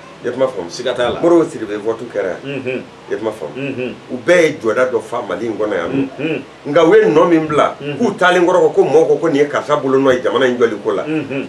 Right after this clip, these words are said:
Speaker 1: Bon, a kɔni ma jaralama fa ma kɛ, mais n m'a ye.
Speaker 2: Alahu akibaru.
Speaker 1: Ne m'a ye.
Speaker 2: Unhun.
Speaker 1: Wa kuma yɛrɛ gɛlɛma ye mun ye?
Speaker 2: Unhun.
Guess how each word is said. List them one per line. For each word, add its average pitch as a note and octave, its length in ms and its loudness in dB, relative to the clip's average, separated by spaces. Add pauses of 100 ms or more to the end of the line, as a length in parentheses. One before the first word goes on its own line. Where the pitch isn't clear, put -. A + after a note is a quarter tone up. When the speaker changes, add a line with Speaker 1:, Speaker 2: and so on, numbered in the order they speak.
Speaker 1:
Bon, B2+ 300 2
a A#2+ 60 -2
kɔni E3+ 180 0
ma C#3 120 2
jaralama G#2 380 -2
fa G2+ 100 -10
ma F2 80 -6
kɛ, E2+ 220 -8
mais F2+ 140 -6
n F2+ 60 -8
m'a G2 140 -4
ye. F2 60 -6 (360)
Speaker 2:
Alahu A2+ 260 -6
akibaru. F3+ 300 -2 (340)
Speaker 1:
Ne B2+ 80 0
m'a A2 160 -2
ye. D2+ 100 -8 (140)
Speaker 2:
Unhun. C3+ 460 -6 (520)
Speaker 1:
Wa A2 220 0 (260)
kuma C#3+ 180 0 (120)
yɛrɛ A#2+ 240 2 (680)
gɛlɛma G#2+ 340 -2
ye A2+ 160 0
mun F2 80 -6
ye? D2+ 160 -8
Speaker 2:
Unhun. B2 320 -8